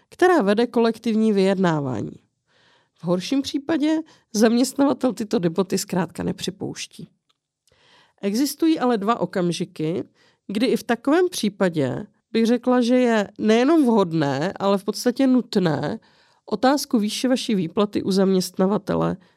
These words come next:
zmínit. Jedním z těch okamžiků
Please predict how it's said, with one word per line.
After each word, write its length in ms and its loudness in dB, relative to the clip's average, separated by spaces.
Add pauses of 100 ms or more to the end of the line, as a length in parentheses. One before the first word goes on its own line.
(140)
zmínit. 540 2 (1200)
Jedním 340 0
z 60 -8
těch 160 -2
okamžiků 840 -4